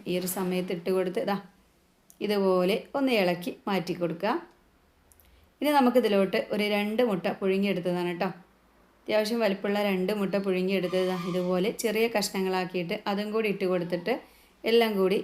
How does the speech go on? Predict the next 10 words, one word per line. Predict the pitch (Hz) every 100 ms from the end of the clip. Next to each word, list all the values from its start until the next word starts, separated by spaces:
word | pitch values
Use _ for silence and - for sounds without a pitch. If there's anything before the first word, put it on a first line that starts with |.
| -
നല്ല | 196 196 220
രീതിയിലൊന്ന് | 202 196 190 185 190
മിക്സ് | 233 202 -
ആക്കി | 185 170
എടുക്കാം. | 175 175 196 254 - - - - - -
അപ്പോൾ | - 185 202
രണ്ട് | 202 190 190
മുട്ട | 226 208 220
എന്ന് | 214 214
പറയുന്നത് | 208 208 208 233